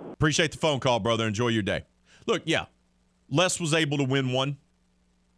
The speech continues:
That two thousand seven team is a crazy team to think about,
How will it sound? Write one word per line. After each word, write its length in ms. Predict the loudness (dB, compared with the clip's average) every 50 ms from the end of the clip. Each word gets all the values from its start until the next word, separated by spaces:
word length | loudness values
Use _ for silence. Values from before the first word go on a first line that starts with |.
| _ _ _ _ _ _ _ _ _ -2
That 180 | -2 -2 -2
two 160 | -2 -4 -4 -2
thousand 380 | 0 0 0 0 0 -2 -2
seven 340 | -2 0 0 0 -2 -2 -4
team 280 | -4 -4 -2 -2 -2 -2
is 100 | -2 -4
a 60 | -6
crazy 400 | -6 -4 -2 -2 -2 -2 -4 -6
team 220 | -6 -4 -4 -4
to 60 | -4
think 240 | -6 -6 -6 -6 -6
about, 320 | -4 -4 -2 -2 -4 -6